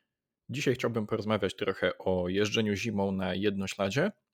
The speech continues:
przede wszystkim na skuterze i rowerze. Jeżdżę też motocyklem, ale no nie ukrywam, w momencie, gdy temperatury są na minusie, to raczej sobie to odpuszczam. Jeszcze dwa, trzy lata temu, y, robiłem tak, ale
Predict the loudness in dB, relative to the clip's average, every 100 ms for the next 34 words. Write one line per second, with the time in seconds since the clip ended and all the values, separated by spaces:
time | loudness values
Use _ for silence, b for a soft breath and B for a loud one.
0 | -6 -4 -2 -2 -2 -2 -4 -4 -2 0
1 | 0 0 -2 -6 -8 0 2 2 0 -2
2 | -4 -8 -6 -8 _ -2 0 2 0 -2
3 | -8 b b b b 2 4 4 0 -2
4 | -2 -2 -2 -2 -2 -2 -4 -6 0 0
5 | 0 0 -2 -2 -4 -2 0 -2 -2 -2
6 | 0 -2 -4 -6 -4 -4 0 -2 -2 -6
7 | -4 -2 -2 0 -2 -2 -4 -2 -2 -4
8 | B B B 2 4 2 0 -4 -2 -4
9 | -2 -2 -2 -4 -4 -6 -6 -4 -2 -2
10 | 0 0 2 0 0 -4 -2 2 4 2
11 | 0 -4 -4 -2 -2 0 0 2 2 0
12 | B B B _ -2 4 6 8 6 6